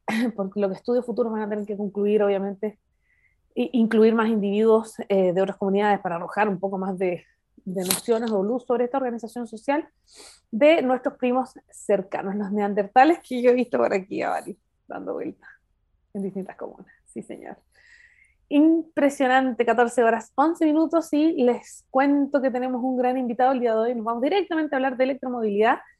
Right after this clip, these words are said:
Va a estar muy interesante, pero antes nosotros comenzamos con la música, como bien ya lo saben ustedes,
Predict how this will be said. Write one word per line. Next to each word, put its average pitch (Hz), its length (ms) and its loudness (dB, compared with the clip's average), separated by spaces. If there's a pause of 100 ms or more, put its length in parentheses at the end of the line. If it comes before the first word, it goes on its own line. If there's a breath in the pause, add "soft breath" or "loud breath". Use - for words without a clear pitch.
(280 soft breath)
Va 190 60 -10
a - 20 -14
estar 190 220 -10
muy 196 400 0
interesante, 214 580 -4
pero 277 200 -2
antes 339 480 -6
nosotros 262 340 -8
comenzamos 262 420 -8
con 339 120 -2
la 294 80 -2
música, 277 400 -4
como 240 160 -4
bien 262 160 -4
ya 269 100 -2
lo 254 80 -4
saben 247 200 -8
ustedes, 349 440 -2